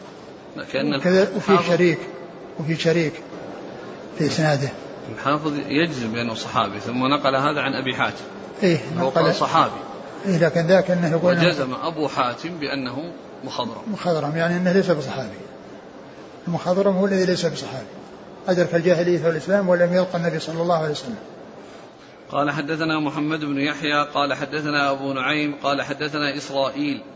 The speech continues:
Speaker 1: عن أبي إسحاق عن عامر عن قيس بن سعد رضي الله عنه أنه قال:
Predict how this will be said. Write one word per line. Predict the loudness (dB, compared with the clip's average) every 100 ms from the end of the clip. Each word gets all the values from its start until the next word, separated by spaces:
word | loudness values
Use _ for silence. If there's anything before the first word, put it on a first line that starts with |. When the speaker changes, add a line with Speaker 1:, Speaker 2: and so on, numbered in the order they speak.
| -16 -18 -10
Speaker 1:
عن | -4 -2
أبي | -2 -2 -2
إسحاق | -4 -4 2 2 2 -2
عن | -4 -2
عامر | 0 2 2 0 -4
عن | -4 -6
قيس | -4 -4 -6
بن | -8 -6
سعد | -2 0 0
رضي | -4 -6 -4 -2
الله | 0 0 0 0
عنه | 0 -2 -2
أنه | 0 0 -2 -4 0
قال: | 2 2